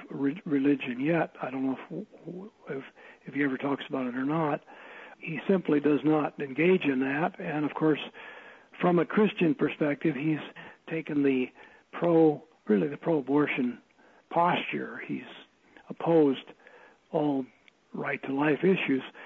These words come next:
So there's really not much that the Christian churches could say positively about, uh, Obama.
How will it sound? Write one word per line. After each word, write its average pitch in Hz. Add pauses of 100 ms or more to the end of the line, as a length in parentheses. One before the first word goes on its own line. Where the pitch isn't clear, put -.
(320)
So 190
there's 170
really 208
not 160
much 160 (160)
that 147 (720)
the 151
Christian 156
churches 185 (120)
could 135 (800)
say 202
positively 143
about, 147 (120)
uh, 131 (580)
Obama. 165